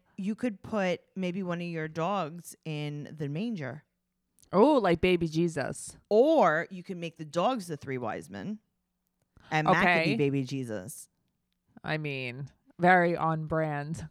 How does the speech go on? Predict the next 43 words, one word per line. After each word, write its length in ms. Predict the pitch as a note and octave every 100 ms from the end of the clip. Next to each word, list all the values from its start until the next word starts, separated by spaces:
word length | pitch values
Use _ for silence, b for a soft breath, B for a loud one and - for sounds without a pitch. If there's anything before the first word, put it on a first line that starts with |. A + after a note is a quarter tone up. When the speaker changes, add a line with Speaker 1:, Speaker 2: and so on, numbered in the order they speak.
| _ -
Speaker 2:
Yes. 160 | F3 E3
Speaker 1:
Very 240 | E3+ E3+
big 240 | D#3 D3+
manger. 400 | D3+ C3+ C#3+ C#3+ E3+ E3+
Speaker 2:
Uh-huh. 760 | F3+ F#3 D#3+ F#3+ F3+ F#3 A3 C4+ D4
Yes. 320 | F3 C#3+ -
Very 260 | G3+ A3 G#3+
Speaker 1:
<laughs> 140 | F#3
Speaker 2:
large 200 | E3+ E3+
Speaker 1:
I'm 40 | F3
just 120 | F3
saying. 240 | D3+ D3+
Speaker 2:
manger. 100 | D#3
Speaker 1:
All 60 | D3+
right, 80 | -
guys. 220 | A#2 B2 D3+
I'm 140 | D#3+
sorry. 260 | C#3+ A2+ A2
I'm 100 | D3+
sorry. 280 | - G#2 -
I'm 120 | - F3
sorry. 180 | G3
Speaker 2:
We're 40 | A3+
here. 260 | G#3+ C#3+ -
We're 120 | G3+
Speaker 1:
<laughs> 20 | A#3
Speaker 2:
here. 220 | - C3+
Speaker 1:
We're 200 | G4+ G#4
here. 240 | D#4 E4+ C#4 D#4+ E4 C4 D4+ B
Speaker 2:
<laughs> 120 | B
Speaker 1:
We're 100 | D#4
here 160 | C#4+ D#4
to 60 | C4
talk 240 | C#4+ A#3
about 240 | G3+ F#3 F#3
Teen 240 | A#3+ G#3
Mom 200 | F3 E3+
two, 180 | F#3 E3
season 460 | - B3+ A3 F3+ E3
ten, 220 | E3 D#3
episode 580 | F3+ A#3 - E3 A2+ -
twelve 440 | - G#3 B3 A#3+ F#3
and 240 | F3